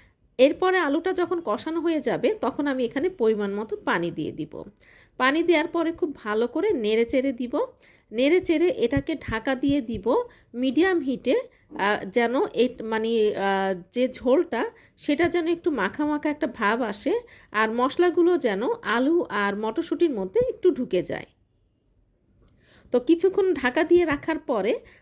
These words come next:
ঢাকাটা আমি এবারে তুলে নিচ্ছি। তো দেখতে পাচ্ছেন ঝোলটা কিন্তু মোটামুটি একটু মাখা ভাব চলে এসেছে। আর আমি এরই মধ্যে মা-, প্রায়, আহ, পাঁচ ছটা পরিমাণ কাঁচামরিচ আমি এখানে ছড়িয়ে দিয়েছি।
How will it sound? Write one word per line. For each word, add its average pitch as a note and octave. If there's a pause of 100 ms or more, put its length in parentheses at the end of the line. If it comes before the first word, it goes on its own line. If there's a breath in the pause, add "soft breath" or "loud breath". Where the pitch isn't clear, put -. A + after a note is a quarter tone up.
(140)
ঢাকাটা D#4+
আমি A#3
এবারে C4+
তুলে C#4
নিচ্ছি। D4 (1400)
তো C#4+
দেখতে D#4+
পাচ্ছেন E4
ঝোলটা C#4
কিন্তু D#4
মোটামুটি C4+
একটু F4+
মাখা A3+
ভাব C#4+
চলে B3+
এসেছে। G#3
আর G#3
আমি A#3+
এরই E4+
মধ্যে C#4+ (500 loud breath)
মা-, G3+
প্রায়, A3+
আহ, G#3+
পাঁচ C4
ছটা E4+
পরিমাণ C4+
কাঁচামরিচ C#4
আমি G3
এখানে A#3+
ছড়িয়ে B3
দিয়েছি। C4